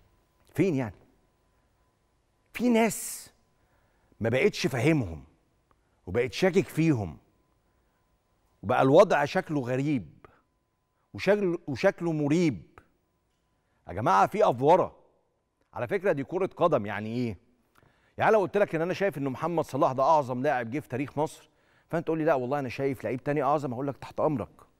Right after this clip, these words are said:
اللي تشوفه، اللي تشوفه، ما فيهاش مشكلة". لما أقول لك إن محمد صلاح بيدي ويعطي ويجتهد لمنتخب مصر، ده رأيي ودي رؤيتي، وأنت شايف حاجة تانية، اللي تشوفه. والله شايف أنا إن محمد شناوي ده حارس عظيم وكبير، تقول لي: "لا والله أصل كان فلان أحسن منه".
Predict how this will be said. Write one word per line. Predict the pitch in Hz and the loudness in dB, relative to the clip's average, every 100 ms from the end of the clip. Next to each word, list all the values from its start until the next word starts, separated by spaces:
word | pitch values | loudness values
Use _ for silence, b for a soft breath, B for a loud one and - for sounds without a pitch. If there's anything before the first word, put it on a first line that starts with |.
| _ _ _ _ - | _ _ _ _ -10
اللي | 107 | -10
تشوفه، | - 190 - - _ _ _ _ _ _ _ _ _ - | -4 -4 -4 -12 _ _ _ _ _ _ _ _ _ -6
اللي | 113 | -6
تشوفه، | - 214 190 - - - | -2 -2 -4 -12 -20 -16
ما | - | -10
فيهاش | 147 165 | -8 -6
مشكلة". | - 185 143 b b b b 110 | -2 0 0 b b b b 2
لما | 139 | 4
أقول | 180 | 4
لك | 170 | 2
إن | 135 | -2
محمد | 113 165 147 | -4 -4 -4
صلاح | 143 147 | 0 -2
بيدي | 113 131 156 120 | 0 0 0 2
ويعطي | 117 131 139 - 120 | 4 6 4 0 -2
ويجتهد | 110 110 - 160 120 110 | -2 -4 0 0 0 -4
لمنتخب | 110 107 143 - | -8 -6 -6 -4
مصر، | 127 147 - b b b b | -4 -4 -6 b b b b
ده | - | 2
رأيي | 160 156 160 | 4 4 0
ودي | 139 175 | -2 0
رؤيتي، | 165 156 170 - 87 _ _ _ _ _ - | 0 2 0 -2 -18 _ _ _ _ _ -6
وأنت | 190 - | -6 -4
شايف | 135 180 | -6 -6
حاجة | - 156 | -4 -6
تانية، | 143 160 165 160 b b - | -4 -2 -2 -4 b b -6
اللي | 156 | -4
تشوفه. | - 240 247 - - _ _ _ _ _ - | 2 2 2 0 -16 _ _ _ _ _ -4
والله | 113 196 180 | 4 4 4
شايف | 196 196 180 | 2 2 2
أنا | 190 | 0
إن | 180 | -4
محمد | 139 175 180 | -6 -4 -4
شناوي | - 151 175 | -6 -2 0
ده | 175 | 2
حارس | 151 170 143 | 2 -2 -2
عظيم | 123 127 175 | -4 -2 -2
وكبير، | 226 120 131 165 | -4 -2 -2 -2
تقول | 147 165 | 0 2
لي: | |
"لا | 160 | 2
والله | 151 135 156 | 2 2 2
أصل | 147 - | 0 -2
كان | 123 117 | -10 -6
فلان | 139 151 | -4 -4
أحسن | - 131 | -6 -8
منه". | 147 156 | -6 -4